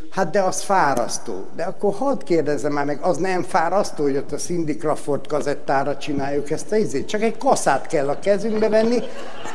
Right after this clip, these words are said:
és, és, és megy, megy a játék, és ugyanezek a mozdulatok. Ezt most nagyon komolyan mondom. A, a gyomlálásnak a mozdulatai,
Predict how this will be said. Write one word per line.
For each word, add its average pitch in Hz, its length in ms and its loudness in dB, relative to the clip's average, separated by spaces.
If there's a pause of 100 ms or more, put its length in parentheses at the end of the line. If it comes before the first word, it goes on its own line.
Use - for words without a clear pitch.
(120)
és, 196 260 6 (560)
és, 196 300 4 (360)
és - 220 0
megy, 269 280 4 (140)
megy 240 260 6
a 180 60 10
játék, 170 640 6 (100)
és 185 180 -2
ugyanezek 196 680 4
a 185 60 4
mozdulatok. 135 720 0
Ezt - 160 0
most 202 180 -2
nagyon 196 340 0
komolyan 131 380 -2
mondom. 120 400 -2
A, 143 80 0
a 135 320 0
gyomlálásnak 208 920 6
a 165 40 0
mozdulatai, 156 840 0